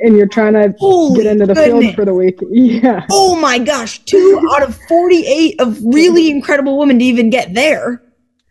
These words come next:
Speaker 1: Yeah.
Speaker 2: Oh my goodness. So when I was thinking about that, I was like, "Man, golf is such an individual sport that it's like, when you have a bad day, it's like, that's all on you." And I feel like it builds up this pressure that I feel like a lot of people can relate to.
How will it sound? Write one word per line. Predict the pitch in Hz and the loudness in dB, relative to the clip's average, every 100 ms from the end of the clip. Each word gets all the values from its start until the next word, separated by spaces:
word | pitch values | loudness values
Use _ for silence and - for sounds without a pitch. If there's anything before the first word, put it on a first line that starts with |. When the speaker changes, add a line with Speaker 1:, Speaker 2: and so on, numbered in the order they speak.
| - | -6
Speaker 1:
Yeah. | 233 226 | -2 0
Speaker 2:
Oh | 269 | 0
my | 220 - | -4 -8
goodness. | - 220 190 - _ - 247 311 | -6 -4 -4 -10 _ -12 -6 0
So | 349 554 - - _ | 2 2 -2 -10 _
when | 277 294 | -2 -2
I | |
was | 294 | 0
thinking | 370 359 | 0 0
about | 240 208 | 0 -2
that, | 202 208 | -4 -4
I | 208 | -2
was | 214 | -4
like, | 202 | -2
"Man, | 240 339 254 | 0 2 0
golf | 147 196 277 - | -4 -6 -6 -6
is | 247 | -6
such | - - | -6 -4
an | - - | -6 -2
individual | 220 233 208 220 202 196 | 2 2 2 0 0 -2
sport | 180 - - 208 226 202 - _ _ _ | -4 -12 -4 0 0 -2 -8 _ _ _
that | 196 202 185 | -4 -2 -2
it's | 196 | -4
like, | 214 208 | -6 -2
when | 202 | 0
you | 262 | 2
have | 381 | 0
a | 220 | -2
bad | 208 220 208 | -2 -2 -2
day, | 190 277 240 | -2 -2 -2
it's | - | -2
like, | 196 190 - | -8 -8 -8
that's | 254 - | -6 -2
all | 494 | 0
on | 240 170 | 0 -4
you." | 190 494 - - _ _ _ | -2 -2 -2 -8 _ _ _
And | - 240 | -2 0
I | 240 | 0
feel | 233 349 | 0 0
like | 330 214 | 0 -2
it | - - | -4 -2
builds | 254 262 214 | 0 0 -2
up | 233 - | -4 -4
this | 185 - | -10 -10
pressure | - 220 233 - - | -8 -4 -4 -2 -2
that | 196 180 | -2 -4
I | - | -6
feel | 196 - 277 | -8 -2 -2
like | 233 | -2
a | 190 | -2
lot | 220 214 | -2 -2
of | 214 - | -4 -6
people | - 220 208 | -4 -2 -2
can | - 180 180 | -4 -6 -6
relate | 175 190 233 247 | -2 0 0 -2
to. | - 190 180 | -2 0 0